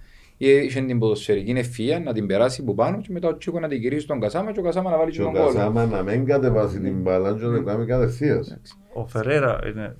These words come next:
Speaker 3: πολύ, πολύ καλύτερος από την περσινή χρονιά.
Speaker 1: Ναι, σίγουρα.
Speaker 3: Είναι
Speaker 2: Μμμ.
Speaker 3: πολύ
Speaker 1: Εγώ
Speaker 3: καλή η απόδοση του σε όλα τα παιχνίδια σε που έπαιξε φέτος. Ε,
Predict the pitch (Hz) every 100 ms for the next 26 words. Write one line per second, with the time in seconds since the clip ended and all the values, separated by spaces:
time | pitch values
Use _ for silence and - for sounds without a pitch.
0 | - 107 110 107 107 - - _ - -
1 | 110 120 107 117 110 104 98 - 95 110
2 | 120 113 104 - 104 101 98 95 98 101
3 | 110 104 82 80 78 110 104 101 98 92
4 | 92 92 - - - 107 131 - 104 104
5 | 98 - - 98 110 120 110 101 - 92
6 | 90 104 120 - - 104 101 - - -
7 | 98 127 123 - _ _ _ _ - 113
8 | 113 113 113 110 113 110 110